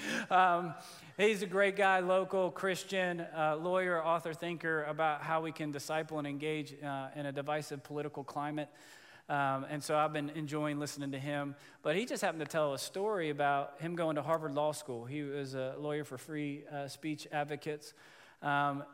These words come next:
and he talked about, as a Christian, going to Harvard and being, like, really intellectually intimidated about how he was gonna defend his faith, um, especially amongst a bunch of lawyers. So he, like, studied up on all these apologetics and reasons and proofs and wanted to make sure that he could present the gospel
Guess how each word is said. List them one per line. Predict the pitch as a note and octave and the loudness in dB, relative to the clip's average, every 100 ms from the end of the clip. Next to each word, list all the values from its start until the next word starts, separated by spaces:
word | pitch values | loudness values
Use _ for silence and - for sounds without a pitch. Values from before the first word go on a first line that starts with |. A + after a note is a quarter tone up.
| - | -2
and | E3 D#3 | 0 0
he | F#3 | -2
talked | G3 F3+ | 2 0
about, | E3+ D#3 D3+ D3+ - | 2 0 0 -2 0
as | E3+ D3+ | 0 0
a | |
Christian, | C#3+ F3 E3 E3 | -2 -2 -2 -2
going | D3 D3 C#3 | 0 0 0
to | |
Harvard | B2+ D3+ D#3+ C#3+ C3+ C3 - | 0 2 2 2 0 0 -4
and | D3 C#3 | -4 -4
being, | C#3+ C#3+ | -2 -2
like, | C#3 C3+ B2+ | -2 -4 -4
really | C#3 D3 C#3+ | -2 -2 -2
intellectually | C#3 C#3 C#3 - C#3 | -2 -2 -4 -6 -8
intimidated | C3+ B2 C#3+ C#3+ D3 D3+ D#3+ D#3 - - - - | -6 -6 -4 -4 -2 -2 -2 -4 -6 -20 -20 -6
about | C#3 C#3 | 0 0
how | C3 C#3+ | 2 2
he | C#3+ | 0
was | C3 | -2
gonna | C#3 | -4
defend | C3 C3 C#3+ C#3+ | -4 -6 -4 -4
his | B2+ | -6
faith, | - C3 D3 D3 - _ - - _ - | -6 -6 -6 -10 -20 _ -20 -20 _ -4
um, | C#3+ C3+ C3 B2+ B2+ | 0 2 2 -2 -4
especially | C#3+ D#3 C#3+ | -6 -4 -2
amongst | D#3 D3 D3 | -2 -2 -4
a | |
bunch | C3+ C#3+ C3+ | -6 -6 -6
of | B2+ | -6
lawyers. | B2+ D3 D#3 | 0 0 0
So | - | -4
he, | B2+ | -4
like, | D3+ B2+ | -4 -4
studied | - C#3 D3 | -8 -6 -2
up | C#3 C3+ | -2 -4
on | B2+ | -4
all | C#3+ | -4
these | C3+ | -4
apologetics | B2+ - C#3 B2 A#2+ A#2+ C#3+ C#3 | -8 -2 -2 -2 -4 -2 -2 -4
and | B2+ A#2 | -8 -6
reasons | C3+ D3 D3 C#3 | -2 -2 -2 -4
and | B2 A2+ | -6 -8
proofs | - C#3+ D#3 C#3+ | -4 -2 -2 -4
and | A#2+ B2 | -8 -4
wanted | C#3 | -4
to | B2+ B2+ | -4 -4
make | C3+ C3 | -4 -6
sure | - C#3+ | -6 -4
that | C3 B2+ | -4 -4
he | C3+ | -6
could | C3+ B2 | -8 -10
present | B2+ C3 C3+ | -8 -6 -6
the | C3 | -4
gospel | D#3+ C3+ C3+ D3+ C#3+ | 0 0 -2 -4 -4